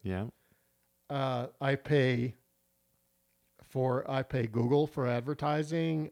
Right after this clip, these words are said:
Speaker 2: I pay, uh,
Speaker 1: Social,
Speaker 2: <clears throat> you
Speaker 1: do
Speaker 2: pay, you pay to belong to the Realtors Association so you can get access to all those listings.
Speaker 1: Wow.
Speaker 2: You pay to have access to the lock boxes that are on the houses that are for sale. It's like, it's just one thing after another. So,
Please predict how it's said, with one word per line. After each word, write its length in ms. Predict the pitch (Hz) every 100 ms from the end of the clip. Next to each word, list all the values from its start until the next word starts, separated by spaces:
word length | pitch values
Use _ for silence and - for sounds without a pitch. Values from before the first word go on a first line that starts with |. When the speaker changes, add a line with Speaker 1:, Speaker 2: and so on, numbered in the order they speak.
| -
Speaker 2:
I 160 | 120 120
pay, 560 | - 131 120 117 120 -
uh, 340 | 117 113 110 107 - _ _ _ _ _ _
Speaker 1:
Social, 420 | - 110 285 147 135
Speaker 2:
<clears throat> 60 | 151
you 180 | 143 233
Speaker 1:
do 40 |
Speaker 2:
pay, 220 | 170 165 156
you 120 | 135
pay 240 | 147 135
to 100 | 135
belong 560 | 127 123 127 127 127 127
to 100 | 135
the 80 | 117
Realtors 500 | 123 131 139 151 135
Association 600 | - 151 147 151 147 156
so 120 | 135
you 140 | 120
can 160 | 120 117
get 160 | 113 113
access 460 | 113 - 160 160
to 100 | 185
all 160 | 175 170
those 220 | 175 151
listings. 500 | 170 170 185 185 190
Speaker 1:
Wow. 360 | 98 92 87 90
Speaker 2:
You 80 | 135
pay 220 | 143 139
to 80 | 139
have 180 | 131 120
access 420 | 120 - 135 123
to 80 | 120
the 80 | 113
lock 400 | 107 117 123 -
boxes 560 | 139 147 - 170 151
that 120 | 147 139
are 120 | 139
on 120 | 143
the 100 | 143
houses 480 | 147 147 - 160 151
that 120 | 165
are 80 | 160
for 160 | - 156
sale. 500 | - 160 165 170 - _ _ _ _
It's 200 | 151 -
like, 180 | 165 160
it's 140 | 151
just 180 | 165 -
one 220 | 143 151
thing 220 | 147 147 131
after 300 | 123 - 117
another. 380 | 147 247 160
So, 360 | - 143 131